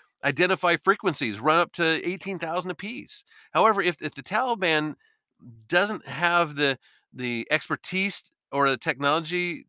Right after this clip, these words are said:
to, you know, program the equipment,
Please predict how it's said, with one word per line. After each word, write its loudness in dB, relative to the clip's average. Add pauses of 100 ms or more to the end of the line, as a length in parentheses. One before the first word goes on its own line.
(160)
to, -2
you -4
know, -2
program 2
the 0
equipment, -4